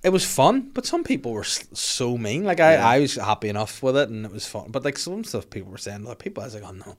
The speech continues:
Speaker 2: One of the thoughts I
Speaker 1: That's
Speaker 2: actually
Speaker 1: gonna be
Speaker 2: had
Speaker 1: bad.
Speaker 2: was I'd love to get Fraser Robb there. I think Fra-, Fraser
Speaker 1: Yeah.
Speaker 2: would be great at it.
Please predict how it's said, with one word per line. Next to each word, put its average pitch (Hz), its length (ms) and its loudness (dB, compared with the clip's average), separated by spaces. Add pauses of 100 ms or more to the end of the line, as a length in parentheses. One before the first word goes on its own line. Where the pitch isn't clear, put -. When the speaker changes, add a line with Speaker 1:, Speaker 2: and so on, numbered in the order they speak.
Speaker 2:
One 143 120 -4
of 175 60 -2
the 123 40 -6
thoughts 110 260 0
I 110 80 2
Speaker 1:
That's 98 100 0
Speaker 2:
actually 104 140 -2
Speaker 1:
gonna 98 100 -2
be 95 40 -2
Speaker 2:
had 104 60 2
Speaker 1:
bad. 120 60 2
Speaker 2:
was 110 100 -2
I'd 107 120 0
love 98 160 -4
to 104 60 -6
get 98 140 -6
Fraser 98 320 -4
Robb 95 180 -4
there. 104 100 0
I 117 60 2
think 117 140 -4
Fra-, 101 240 -4
Fraser - 200 -4
Speaker 1:
Yeah. 165 80 6
Speaker 2:
would 147 80 0
be 101 100 0
great 98 240 -2
at 127 120 0
it. 147 40 -4